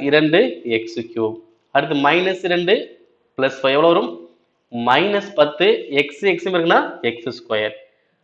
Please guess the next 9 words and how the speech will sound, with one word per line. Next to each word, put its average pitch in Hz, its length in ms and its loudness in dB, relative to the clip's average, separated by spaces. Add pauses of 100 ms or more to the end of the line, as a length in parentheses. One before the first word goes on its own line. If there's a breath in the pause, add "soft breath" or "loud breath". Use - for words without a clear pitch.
(140)
அடுத்து 170 220 4 (120)
மைனஸ் 196 420 2
ரெண்டு, 175 200 2 (180)
இங்க 151 120 2 (120)
பிளஸ் 127 260 0
செவன், 123 160 2
என்ன 156 140 2
வரும்? 202 200 2 (720)
மைனஸ் 202 460 0